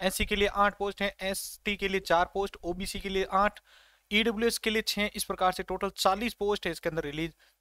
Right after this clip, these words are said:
की गई है, जिसमें आपका जो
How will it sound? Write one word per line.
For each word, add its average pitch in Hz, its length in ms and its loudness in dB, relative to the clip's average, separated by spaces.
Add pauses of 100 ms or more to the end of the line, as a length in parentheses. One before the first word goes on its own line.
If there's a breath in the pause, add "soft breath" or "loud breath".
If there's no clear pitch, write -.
(640)
की 190 120 6
गई 151 160 0
है, 107 140 -8 (380 loud breath)
जिसमें 202 360 2 (380)
आपका 175 300 4
जो 185 300 0